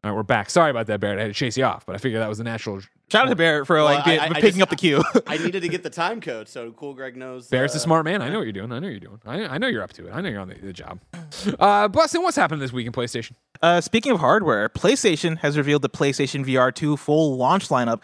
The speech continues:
Speaker 2: with thirteen new titles. I am, <laughs>
Speaker 1: Woo-hoo-hoo!
Speaker 2: I am pulling directly from the PlayStation blog, and this is what I wanna do, Greg. I wanna go title by title.
Speaker 1: Okay.
Speaker 2: And do a do kind of a, a rating scale, and you can, we can workshop what we want this to be. It can be, does it be, is it hot or not?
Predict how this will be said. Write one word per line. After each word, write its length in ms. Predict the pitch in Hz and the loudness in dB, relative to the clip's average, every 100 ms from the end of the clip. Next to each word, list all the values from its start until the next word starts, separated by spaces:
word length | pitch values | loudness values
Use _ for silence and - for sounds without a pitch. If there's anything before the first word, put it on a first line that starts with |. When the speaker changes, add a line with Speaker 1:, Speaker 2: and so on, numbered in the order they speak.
| _ | _
Speaker 2:
with 100 | 123 | -10
thirteen 680 | - - 180 - - 233 220 | -4 0 0 0 -2 0 0
new 180 | 151 196 | 0 -2
titles. 560 | - - 139 143 120 226 427 - 587 | -2 0 2 2 0 2 2 6 6
I 80 | |
am, 100 | 622 | 6
<laughs> 60 | - | 6
Speaker 1:
Woo-hoo-hoo! 760 | 587 679 640 523 403 339 285 - | 8 8 8 6 6 4 2 4
Speaker 2:
I 80 | 202 | 4
am 100 | 220 | 6
pulling 220 | 220 220 | 6 6
directly 300 | 185 180 196 | 4 4 4
from 180 | 196 185 | 2 2
the 80 | 170 | 2
PlayStation 440 | 170 151 151 165 | 2 2 0 0
blog, 320 | 139 139 139 | 4 4 4
and 80 | 139 | 2
this 100 | 156 | 0
is 40 | |
what 100 | 180 147 | 2 4
I 20 | |
wanna 180 | 139 120 | 2 0
do, 160 | 120 | -2
Greg. 300 | 113 101 104 - _ _ _ | -2 -4 -6 -12 _ _ _
I 40 | 180 | 4
wanna 120 | 285 | 6
go 100 | 294 | 2
title 340 | - 165 180 | 4 4 4
by 120 | 165 | 2
title. 440 | 123 131 110 90 117 - | 2 0 0 -2 -4 -4
Speaker 1:
Okay. 260 | 151 170 185 | 0 0 2
Speaker 2:
And 160 | 190 | 2
do 160 | 185 185 | 4 4
a 380 | 180 170 170 180 _ _ _ _ | 4 4 0 -4 _ _ _ _
do 120 | 185 311 | -4 2
kind 160 | 330 | 2
of 80 | 285 | 4
a, 160 | 240 196 | 4 4
a 80 | 180 | 4
rating 280 | 170 165 160 | 4 2 -2
scale, 460 | - 107 98 131 - | -6 -6 -6 -10 0
and 100 | 180 | 2
you 60 | |
can, 100 | 220 | 2
we 80 | 214 | 0
can 120 | 247 | 2
workshop 360 | 185 170 - 123 | 2 2 2 0
what 80 | 123 | 0
we 80 | 123 | -2
want 120 | 120 | -4
this 120 | 120 | -8
to 80 | 123 | -4
be. 160 | 120 | -4
It 60 | 113 | -2
can 80 | 147 | -4
be, 140 | 143 | -4
does 200 | 139 151 | -4 -2
it 100 | 156 | 0
be, 120 | 160 156 | 0 0
is 160 | 160 156 | 0 0
it 60 | |
hot 280 | 131 139 151 | 2 2 2
or 60 | 127 | 2
not? 260 | 127 175 | -2 -2